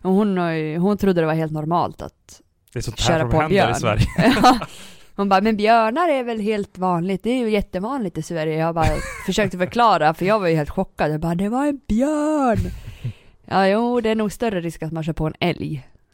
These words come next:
Speaker 1: Men vilket var nog kanske tur att det inte var en älg. Eh, för det gick, eh, bra den här gången, så att, och det gick bra för björnen också.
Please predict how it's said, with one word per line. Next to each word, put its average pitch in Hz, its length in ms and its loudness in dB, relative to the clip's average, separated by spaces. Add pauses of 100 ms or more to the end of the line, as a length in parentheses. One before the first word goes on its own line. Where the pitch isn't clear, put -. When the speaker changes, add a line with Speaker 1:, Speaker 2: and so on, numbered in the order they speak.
(160)
Speaker 1:
Men 156 300 -6
vilket 160 300 -4
var 156 180 -2
nog 151 160 -8
kanske 160 240 -4
tur 196 260 0
att - 160 -6
det 131 100 -6
inte 143 200 -6
var 180 220 -2
en - 80 -6
älg. 156 360 -8 (640)
Eh, - 320 -16
för 180 160 -10
det 202 60 4
gick, - 440 0
eh, 101 240 -6
bra 170 200 0
den 147 120 -6
här 151 100 -8
gången, 156 320 -12
så - 100 -18
att, - 280 -20 (760)
och 202 120 2
det 214 60 4
gick 202 120 -2
bra 190 120 2
för 175 120 -2
björnen 151 360 2
också. - 260 -10